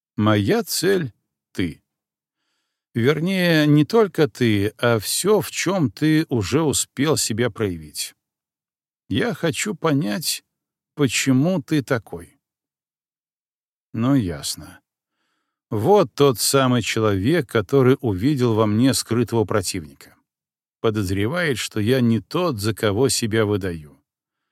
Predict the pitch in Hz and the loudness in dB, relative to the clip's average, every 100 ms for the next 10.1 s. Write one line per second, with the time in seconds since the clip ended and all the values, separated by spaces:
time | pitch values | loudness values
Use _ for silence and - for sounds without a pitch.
0 | _ _ - 104 190 240 196 131 104 135 | _ _ -4 0 2 0 0 0 2 0
1 | 143 - 131 - - 202 170 - 160 143 | -4 -8 -14 -10 -8 -6 -4 -2 0 2
2 | - 110 107 127 151 - - 165 143 123 | 2 2 4 4 4 0 -4 -4 -4 -2
3 | 113 - 135 123 113 - 113 82 87 - | -2 -2 -2 -2 -4 -4 -6 -8 -8 -8
4 | - - _ - 98 151 - - 156 123 | -10 -20 _ -4 0 0 0 -2 0 2
5 | 101 90 139 127 104 - 135 98 107 120 | 0 2 2 4 2 0 -4 -2 0 0
6 | 107 - 104 92 110 - 107 - 95 80 | 0 -4 -8 -4 -2 -2 -4 -2 -4 -6
7 | 78 - 101 _ _ _ _ _ _ _ | -12 -12 -14 _ _ _ _ _ _ _
8 | _ _ _ _ 110 107 139 - - 175 | _ _ _ _ -2 2 2 2 0 0
9 | - 147 110 113 185 131 101 170 165 110 | 2 0 2 2 4 4 2 0 0 0
10 | 92 | 0